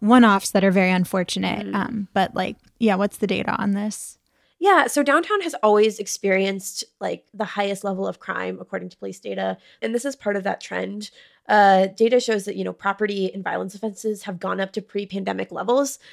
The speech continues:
Speaker 2: So it may feel like a lot to us because we haven't experienced it for, like,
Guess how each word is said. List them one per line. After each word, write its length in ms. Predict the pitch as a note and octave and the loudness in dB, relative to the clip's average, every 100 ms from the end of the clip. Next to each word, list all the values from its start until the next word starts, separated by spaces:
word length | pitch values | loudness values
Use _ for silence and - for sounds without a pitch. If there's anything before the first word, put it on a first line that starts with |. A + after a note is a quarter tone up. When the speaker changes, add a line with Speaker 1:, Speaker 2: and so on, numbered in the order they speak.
| - | -8
Speaker 2:
So 140 | - | 4
it 100 | A#3+ | 6
may 180 | A3+ B3 | 8 6
feel 380 | D#4 - G3+ G3+ | 4 0 -2 2
like 180 | G#3 G3+ | 2 2
a 60 | |
lot 260 | G3 F3+ - | 0 0 -2
to 140 | G3+ - | -8 -2
us 380 | G3 C4+ - - | 0 0 -4 -8
because 240 | A3 G#3 | -4 0
we 80 | G3+ | 0
haven't 240 | G#3 F#3+ | 0 -2
experienced 600 | F3+ - F3 E3+ F#3+ F#3 | -6 -8 -8 -6 -8 -4
it 220 | G#3 F#3+ - | -4 -4 -8
for, 180 | G3+ F#3+ | -8 -6
like, 240 | F#3+ - | -6 -10